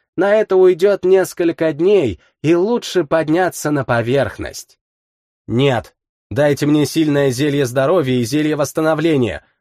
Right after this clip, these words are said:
Пусть вас не смущают побочные эффекты, я выдержу. А пока поправляюсь, несите дальше. И напишите на стене про стража, может, потом пригодится. Это приказ». «Слушаюсь»,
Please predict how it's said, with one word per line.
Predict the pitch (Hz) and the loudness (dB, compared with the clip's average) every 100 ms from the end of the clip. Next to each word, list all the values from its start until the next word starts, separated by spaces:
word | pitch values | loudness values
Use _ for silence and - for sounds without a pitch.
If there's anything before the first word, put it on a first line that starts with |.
| _ | _
Пусть | - 170 - 147 | -2 0 0 -2
вас | 156 151 - | 0 0 0
не | 156 | -2
смущают | 131 156 143 - 185 135 | 0 -2 0 0 0 0
побочные | - 135 147 139 139 139 131 | -2 -2 0 -2 -2 0 0
эффекты, | 143 123 - 90 - _ _ | -2 -4 -4 -10 -10 _ _
я | 113 143 | -2 0
выдержу. | 135 170 120 110 92 87 - _ _ - | 2 2 2 -2 -4 -10 -12 _ _ -6
А | 127 | -4
пока | 139 127 151 | -4 -2 -2
поправляюсь, | 139 131 135 127 160 160 120 - - _ | 0 -2 -2 0 0 0 0 -4 -14 _
несите | 135 160 - 165 170 | 2 2 2 0 0
дальше. | 151 147 117 - 80 - _ _ - | 2 0 0 -6 -8 -10 _ _ -2
И | 135 | 0
напишите | 143 143 135 156 143 135 | 2 -2 -2 -2 -2 -2
на | 131 | -2
стене | - 139 151 135 | -2 -2 0 0
про | 139 | 0
стража, | 127 - 143 127 101 85 - _ - | 0 -2 0 0 -2 -6 -10 _ -2
может, | 190 147 151 - | 0 0 -4 -2
потом | 165 165 - | -2 2 0
пригодится. | 127 127 135 135 127 - 82 - _ _ _ | 0 0 0 0 -2 -4 -10 -12 _ _ _
Это | 120 143 | -4 -2
приказ». | 131 139 151 95 - - _ _ _ _ _ _ _ _ | -2 0 0 -2 -6 -18 _ _ _ _ _ _ _ _
«Слушаюсь», | - 98 117 202 226 - 101 78 67 - - | -14 -6 0 2 0 -2 -4 -6 -8 -12 -20